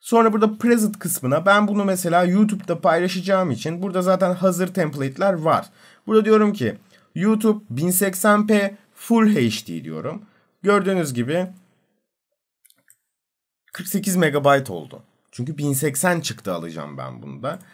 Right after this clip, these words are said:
Hemen buraya diyorum ki video montaj. Bunu kopyalıyorum. Output name'i de geliyorum. Mesela bu klasöre kaydedeceğim ben. Buraya da aynı video montaj olarak kaydediyorum.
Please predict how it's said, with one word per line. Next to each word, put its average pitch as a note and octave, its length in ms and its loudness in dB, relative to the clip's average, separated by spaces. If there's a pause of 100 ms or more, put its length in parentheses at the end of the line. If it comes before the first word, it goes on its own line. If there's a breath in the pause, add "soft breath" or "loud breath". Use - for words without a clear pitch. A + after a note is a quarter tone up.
(180 soft breath)
Hemen G#3 280 2
buraya G3 220 2
diyorum G3 280 0
ki F#3 140 -2
video D#3+ 800 0
montaj. C3+ 960 0 (1300 loud breath)
Bunu F#3 200 -2
kopyalıyorum. D3 880 0 (180)
Output F#3+ 540 0
name'i F#3 340 -2
de F3+ 340 -2
geliyorum. E3+ 440 0
Mesela D3+ 340 -4
bu G#3+ 100 0
klasöre B2+ 460 -2
kaydedeceğim E2+ 760 -8
ben. E3+ 340 -6 (880 soft breath)
Buraya D#3 380 4
da F3 240 2 (680)
aynı D#3 320 2
video D#3 260 -4
montaj E3 380 -2
olarak D3 420 -4
kaydediyorum. F2+ 840 -6